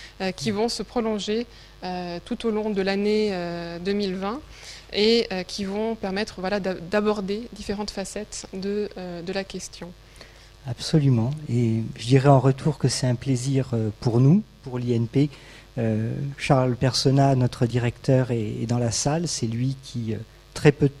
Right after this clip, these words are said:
Speaker 2: temps ap-, après son arrivée, qui fut concomitante de la catastrophe, euh, de l'incendie, nous a demandé de réfléchir, euh, à un programme de conférences sur la question de,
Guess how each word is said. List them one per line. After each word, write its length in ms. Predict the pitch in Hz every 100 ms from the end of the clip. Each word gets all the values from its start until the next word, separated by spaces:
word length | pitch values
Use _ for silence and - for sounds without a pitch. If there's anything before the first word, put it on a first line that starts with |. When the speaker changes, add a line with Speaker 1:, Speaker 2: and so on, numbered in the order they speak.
| -
Speaker 2:
temps 240 | 147 147
ap-, 240 | 139 123 -
après 300 | 139 - 139
son 220 | - 139
arrivée, 480 | 131 135 135 151 147 - - - - -
qui 100 | -
fut 160 | 131 185
concomitante 880 | 175 156 160 156 147 180 160 - -
de 60 |
la 100 | 123
catastrophe, 840 | 131 135 131 - - 170 175 - 131 123
euh, 320 | 127 120 117 64 131 135 127
de 80 |
l'incendie, 600 | 127 135 135 143 127 139 208 - - - -
nous 300 | 127 139 127
a 140 | 143
demandé 440 | 135 139 139 135 147
de 80 | 131
réfléchir, 760 | 135 135 - 120 - 143 220 151 - -
euh, 320 | 113 110 107 110
à 80 | 123
un 100 | 123
programme 560 | 127 - 127 131 147 139
de 80 | 127
conférences 720 | 135 131 143 135 139 131 - - - -
sur 300 | - - 135
la 100 | 127
question 500 | 131 117 - - 131
de, 340 | 113 113 104